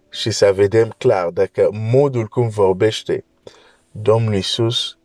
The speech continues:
e, uh, e de acord sau e bucuros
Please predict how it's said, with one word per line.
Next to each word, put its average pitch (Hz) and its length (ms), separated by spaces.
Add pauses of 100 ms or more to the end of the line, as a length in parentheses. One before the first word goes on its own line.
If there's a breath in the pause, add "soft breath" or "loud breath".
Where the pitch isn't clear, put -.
(120)
e, 104 540 (160)
uh, 107 680 (840)
e 107 160
de 101 160
acord 92 640 (400)
sau 104 180
e 101 140
bucuros 98 580